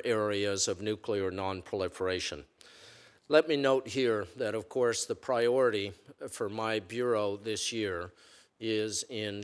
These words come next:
continuing to support implementation of the Joint Comprehensive Program of Action in my view, this is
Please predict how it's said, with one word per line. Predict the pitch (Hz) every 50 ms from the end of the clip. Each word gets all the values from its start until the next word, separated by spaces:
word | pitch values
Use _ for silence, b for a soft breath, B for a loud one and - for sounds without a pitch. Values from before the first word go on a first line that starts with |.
| -
continuing | - - 101 92 - - - 156 156 156 160 160 156 147 143 131
to | 123 107
support | - - 123 104 - - 139 127 123 123 - -
implementation | 131 123 120 - - 127 110 107 104 98 - - 131 117 120 117 - 147 151 143
of | 107 92 85
the | 90 95
Joint | 87 - 113 107 110 113 -
Comprehensive | - - 110 110 101 - - 101 95 110 110 101 98 - - 101 92 -
Program | - - 104 104 92 104 101 101 101 101 98
of | 92 87 87
Action | 98 98 110 - - - 139 135 143 143 B B B B B B B B B B B B B -
in | 95 87 95
my | 101 104 113 120 113
view, | 104 113 113 113 110 110 120 135 - -
this | 107 92 123 131 131 - - -
is | - 113 113 110 113 120 113 110 -